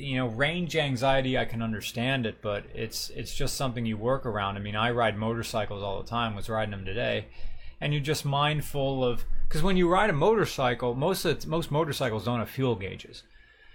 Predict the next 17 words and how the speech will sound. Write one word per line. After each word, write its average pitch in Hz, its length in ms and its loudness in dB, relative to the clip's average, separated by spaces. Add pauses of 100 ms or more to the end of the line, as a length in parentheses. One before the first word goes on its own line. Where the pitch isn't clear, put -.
(160)
You, 120 140 2
you 147 240 2
use 139 340 0
your 127 120 0
trip - 440 2
odometer 117 800 2 (200)
as 120 260 4
your 107 80 -2
fuel 139 300 -2
gauge, 95 260 -4
and 107 120 -4
knowing 117 360 2
that 107 240 4
at 117 280 2
one 123 240 2
hundred 131 400 2
miles, 117 560 2